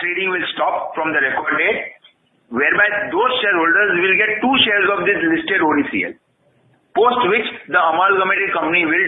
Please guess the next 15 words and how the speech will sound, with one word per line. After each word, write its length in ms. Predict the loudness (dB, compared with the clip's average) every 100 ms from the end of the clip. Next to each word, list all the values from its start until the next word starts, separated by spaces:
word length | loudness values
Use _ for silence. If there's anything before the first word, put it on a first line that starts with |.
| -2 -2
trade. 220 | -2 -4 -12 _ _ _ _ _ _ _ _ _ -20 _ _ _ _ _ _ _ _ -18 -18 -18 -4
So 160 | 0 2
the 120 | 2 2 -2
equity 320 | -4 -4 -4
capital 400 | -4 -2 0 2 2 2
of 80 | 2
Dalmia 320 | 2 2 2
Bharat, 320 | 2 2 0
which 80 | 0
was 160 | 0 0
eight 240 | -2 -2 -2
point 160 | 0
nine 320 | 2 2 0
crores, 320 | -2 0 0 -4 -8 -2
will 200 | 0